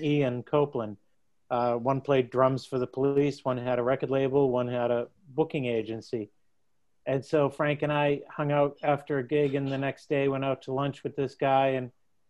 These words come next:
oh, actually went up to, to one of the Copeland's thing, and he was like, "Okay, well, I can give you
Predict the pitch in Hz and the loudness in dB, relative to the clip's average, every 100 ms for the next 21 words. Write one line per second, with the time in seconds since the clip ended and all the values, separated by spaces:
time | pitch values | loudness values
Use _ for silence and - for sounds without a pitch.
0 | _ _ _ - - 175 165 190 165 160 | _ _ _ -20 -4 2 4 6 6 4
1 | - 147 139 143 139 160 - 143 151 135 | 4 4 4 0 -2 -4 -4 -4 -2 0
2 | 131 - _ _ - 147 143 135 135 156 | -2 -8 _ _ -6 0 2 2 4 4
3 | 143 147 143 131 - 165 156 147 143 139 | 4 4 0 0 0 2 2 0 2 2
4 | 123 139 135 214 214 180 156 151 147 - | 4 2 2 0 2 2 4 4 4 -2
5 | _ _ - 139 170 165 165 160 | _ _ -6 -2 0 2 2 2